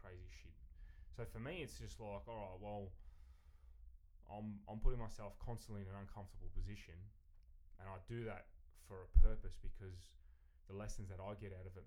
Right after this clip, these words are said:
mentally, emotionally, physically helps me live a better life, you know, like, and then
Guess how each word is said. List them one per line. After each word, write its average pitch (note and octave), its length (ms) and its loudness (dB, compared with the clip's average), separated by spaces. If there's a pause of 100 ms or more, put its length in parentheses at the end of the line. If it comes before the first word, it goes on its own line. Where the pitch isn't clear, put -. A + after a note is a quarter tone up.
mentally, G2 460 -10
emotionally, G2+ 640 -10
physically F#2+ 560 -14 (1040)
helps G2 320 4
me G2+ 240 8
live F2 80 -10
a F2+ 80 -12
better F2 320 -10
life, F2+ 320 -12 (960)
you G2 80 -12
know, F2 240 -14
like, A2 220 -10 (1160)
and B2+ 80 -6
then A#2+ 320 -4